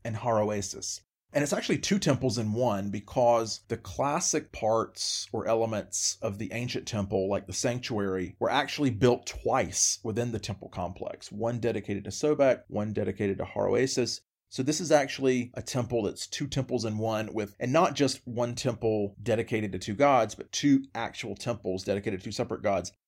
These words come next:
in one massive temple comp-, well, it's not that massive, but, uh, in one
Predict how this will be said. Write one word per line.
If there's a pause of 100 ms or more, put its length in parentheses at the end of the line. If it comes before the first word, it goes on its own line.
(140)
in
one
massive
temple
comp-,
well,
it's
not
that
massive,
but,
uh,
in
one